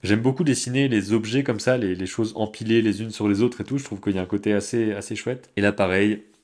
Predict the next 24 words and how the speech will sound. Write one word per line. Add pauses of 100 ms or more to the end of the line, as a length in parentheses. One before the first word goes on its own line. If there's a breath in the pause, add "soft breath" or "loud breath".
(120)
les
personnes
bougent
tout
le
temps,
donc
il
faut
essayer
de
capter
les
trucs.
Ici,
c'est
la
même
personne
qui
bouge
sous
différents
angles.